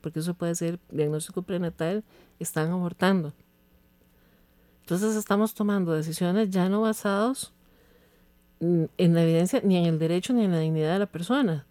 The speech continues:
sino en lo que nosotros consideramos en nuestras propias ideologías o en nuestros propios conceptos de qué es estar bien y qué no es estar bien.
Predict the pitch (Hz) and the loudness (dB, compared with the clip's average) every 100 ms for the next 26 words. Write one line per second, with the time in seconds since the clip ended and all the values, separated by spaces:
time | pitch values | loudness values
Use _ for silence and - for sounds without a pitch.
0 | _ - 175 165 175 202 185 160 165 165 | _ -8 -2 0 0 0 -2 -4 -6 -8
1 | 190 - 202 190 160 156 151 151 185 - | -8 -6 -6 -2 -2 0 -2 -4 -8 -14
2 | _ _ _ _ - 165 160 147 156 - | _ _ _ _ -6 -4 -4 -4 -6 -4
3 | 156 180 196 185 185 196 208 196 214 _ | -4 -2 -2 -2 -2 0 2 0 -4 _
4 | _ - - - 165 151 151 147 - 147 | _ -20 -18 -8 -6 -6 -10 -10 -6 -4
5 | 175 185 170 - - _ _ - - 175 | -2 0 0 -4 -16 _ _ -20 0 2
6 | 160 180 175 202 175 165 160 175 - 170 | 4 2 0 0 -2 -2 -2 -4 -2 -2
7 | 170 160 160 - 151 151 156 - 131 120 | 0 0 0 -2 -4 -4 -4 -6 -6 -6